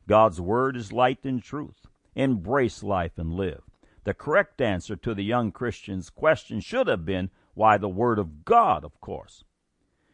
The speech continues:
If you haven't made the decision for Jesus Christ, click on the Further with Jesus on this website for easy how-to information. Do it now, and today will be the best day of your life, and as you continue in Christ,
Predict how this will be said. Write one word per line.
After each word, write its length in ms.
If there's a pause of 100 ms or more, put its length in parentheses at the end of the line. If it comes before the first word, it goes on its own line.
(100)
If 140
you 120
haven't 300
made 220
the 80
decision 500
for 140
Jesus 440
Christ, 380
click 220
on 160
the 100
Further 340
with 200
Jesus 500
on 180
this 200
website 580
for 160
easy 300
how-to 420
information. 640 (500)
Do 200
it 120
now, 340 (280)
and 240
today 380
will 160
be 160
the 160
best 480
day 160
of 140
your 160
life, 340
and 100
as 180
you 100
continue 640
in 100
Christ, 480